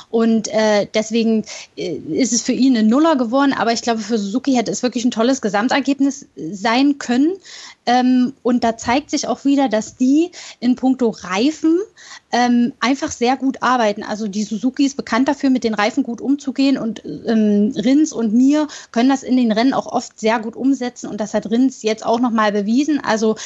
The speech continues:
gerade da am Ende des Rennens noch mal so viele Positionen gut zu machen, während die anderen immer weiter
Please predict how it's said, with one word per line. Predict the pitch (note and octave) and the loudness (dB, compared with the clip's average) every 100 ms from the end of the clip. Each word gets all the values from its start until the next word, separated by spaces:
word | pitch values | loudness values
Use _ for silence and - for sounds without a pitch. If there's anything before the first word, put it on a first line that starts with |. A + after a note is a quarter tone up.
| - - | -16 -12
gerade | - G#3 A3+ A#3+ | -2 0 0 0
da | G#3+ G#3 | 0 -2
am | G#3+ | -4
Ende | - A#3 D4 E4 | -6 0 2 2
des | C4 C4 A3 | 0 -2 0
Rennens | B3+ C4+ | 0 0
noch | A#3 A3+ | -2 -2
mal | A3 G#3+ | 0 0
so | B3+ | 0
viele | C#4 A#3+ | 0 -4
Positionen | - A#3+ G3+ - A3+ G#3 | -2 -2 -2 -2 0 0
gut | B3 E4 - | 0 0 2
zu | |
machen, | C#4 C4+ C#4+ D4+ D4+ - - | 2 2 2 0 -2 -18 -4
während | G#3+ A#3+ A3 | 0 0 -2
die | - | -2
anderen | A3+ D4 C#4 | 2 2 2
immer | A#3+ C4 A3+ | 0 0 2
weiter | A#3 A#3 A3 | 0 0 -4